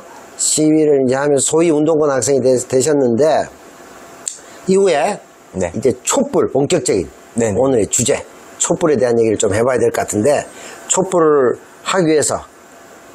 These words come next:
Speaker 1: 그 문재인, 우리 그, 어, 현판까지 준비했으니까,
Speaker 2: 네.
Speaker 1: 어, 현장으로 가서
Speaker 2: 예.
Speaker 1: 거기에서 "나는 촛불인이다."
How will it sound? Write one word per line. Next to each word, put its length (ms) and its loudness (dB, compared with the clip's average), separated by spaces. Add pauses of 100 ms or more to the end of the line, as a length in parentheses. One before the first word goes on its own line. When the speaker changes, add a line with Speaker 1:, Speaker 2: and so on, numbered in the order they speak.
(260)
Speaker 1:
그 380 2 (260)
문재인, 500 0 (360)
우리 220 -2
그, 140 -2 (760)
어, 60 -4 (680)
현판까지 500 0
준비했으니까, 640 0 (540)
Speaker 2:
네. 120 0
Speaker 1:
어, 40 -2 (760)
현장으로 420 0
가서 280 -2 (420)
Speaker 2:
예. 80 0
Speaker 1:
거기에서 520 2 (580)
"나는 260 2
촛불인이다." 720 0